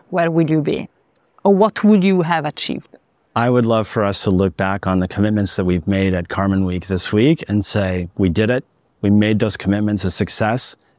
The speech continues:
Speaker 2: and look at the vibrancy we've created. We've gone from a, a community that is emerging and growing and has potential to a community that we can really be proud of, that cares about and supports civil society, that considers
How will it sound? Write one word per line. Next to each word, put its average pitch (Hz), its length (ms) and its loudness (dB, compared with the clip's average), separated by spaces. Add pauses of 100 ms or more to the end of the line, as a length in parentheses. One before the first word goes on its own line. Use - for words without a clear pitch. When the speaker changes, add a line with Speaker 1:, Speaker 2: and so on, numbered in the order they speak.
Speaker 2:
and 104 240 2
look 113 140 0
at 98 100 -6
the 101 80 -2
vibrancy 98 640 -2
we've 90 220 -4
created. 90 600 -4
We've 92 220 -2
gone 101 280 -2
from 98 200 -2
a, 90 200 -4 (280)
a 107 80 -6
community 110 540 2
that 98 220 0
is 98 280 -4 (360)
emerging 117 600 2
and 98 160 0
growing 113 360 -2
and 92 80 -4
has 104 160 -4
potential 117 500 -2
to 104 160 -4
a 95 40 -2
community 101 460 0
that 92 160 -4
we 95 120 -4
can 95 180 -6
really 104 200 0
be 92 120 -2
proud 107 340 -4
of, 101 260 -4 (240)
that - 200 -8
cares 123 380 -2
about 101 260 -2
and 95 80 -4
supports 113 500 -4
civil 104 200 -2
society, 95 720 -4 (460)
that 98 260 -4
considers 110 800 0